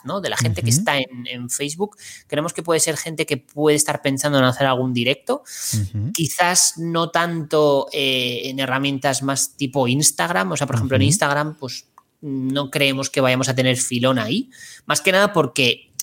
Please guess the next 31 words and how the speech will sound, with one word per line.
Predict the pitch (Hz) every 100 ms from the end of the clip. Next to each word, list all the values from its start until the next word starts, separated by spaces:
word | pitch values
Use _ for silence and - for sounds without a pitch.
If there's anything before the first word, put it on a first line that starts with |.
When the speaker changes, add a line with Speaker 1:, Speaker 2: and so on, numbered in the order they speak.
| -
Speaker 1:
la | 143 135
gente | 156 165 170
que | 160
tiene | 160 151
Instagram | 143 139 165 147 143 139
y | 156
hace | 143 139 143
directos | 135 131 131 131
en | 127 131
Instagram | 143 170 165 175 190 - - - _ _ -
no, | 135 139 139 139 139 143 143
no | 143 143 147 151
usa | 185 127
este | 120 127
tipo | 127 131
de | 123
herramientas, | 117 143 147 -
porque | 123 123
Instagram | 143 - 143 147
Speaker 2:
Ujú. | 143
Speaker 1:
no | 131
tiene | 127 127
api | 127 127 147 180 -
para, | 123 117 110 110 -
para | 117
poder | 127 127
hacerlo. | 127 123 143 233
O | 185
sea, | 131
Instagram | 131 131 131
es | 127 -